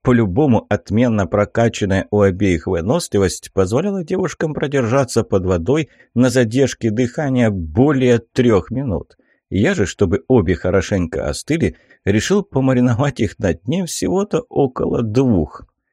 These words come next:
Что пленниц не шибко тяготит такое наказание, стало понятно, когда, перестав вырываться, обе с разных сторон стали наглаживать мне ноги. Сперва осторожно, а потом все увереннее.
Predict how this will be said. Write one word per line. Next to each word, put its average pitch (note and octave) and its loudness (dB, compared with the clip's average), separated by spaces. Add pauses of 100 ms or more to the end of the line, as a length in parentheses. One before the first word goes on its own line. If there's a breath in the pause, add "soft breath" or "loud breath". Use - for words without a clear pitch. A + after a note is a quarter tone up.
(800)
Что A#3+ 2
пленниц G#3 -2
не C3+ 0
шибко C3 -2
тяготит B2+ -2
такое A2 0
наказание, B2+ 0
стало A3 -2
понятно, F3+ -4
когда, D3 -2
перестав A#2 2
вырываться, F#2 0
обе G#3 0
с - -6
разных G3 -4
сторон E3+ -2
стали E3 -4
наглаживать B2 0
мне A2 0
ноги. G#2 0 (240 soft breath)
Сперва G2 0
осторожно, F#3 -2
а - -12
потом E3 -4
все F3 -4
увереннее. A#2 2